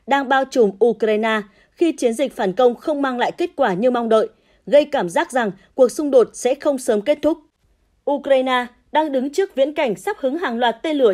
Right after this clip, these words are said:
trong mùa đông tới. Bên cạnh đó là nỗi lo về việc các đồng minh có thực hiện đúng cam kết chuyển giao vũ khí hay không. Những yếu tố đó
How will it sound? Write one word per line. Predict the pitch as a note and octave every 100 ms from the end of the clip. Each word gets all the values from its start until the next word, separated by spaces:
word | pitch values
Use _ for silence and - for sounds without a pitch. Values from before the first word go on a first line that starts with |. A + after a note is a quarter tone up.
| F#3+
trong | D#4 C#4
mùa | A3
đông | A#3+ A#3+
tới. | A3+ A#3 F4 _ _ _
Bên | B3 B3+
cạnh | A#3 G3+
đó | G3+ C#4 _ _
là | A#3+ A#3+
nỗi | B3 D#4
lo | D4+ C#4+
về | G#3+ G3+
việc | A3 G#3+
các | - D4
đồng | A#3
minh | A3+ B3+ A#3 _ _
có | C4
thực | F4 -
hiện | C#4 B3+
đúng | A3+ B3 C#4
cam | D4
kết | C4+ E4 F4+
chuyển | - D#4+
giao | B3+ A#3
vũ | A#3
khí | B3+ A#3
hay | B3 B3+
không. | - B3+ G#3+ - _ _ _ _
Những | A3 D#4
yếu | C#4
tố | C#4 B3+ A#3+
đó | A#3 C#4+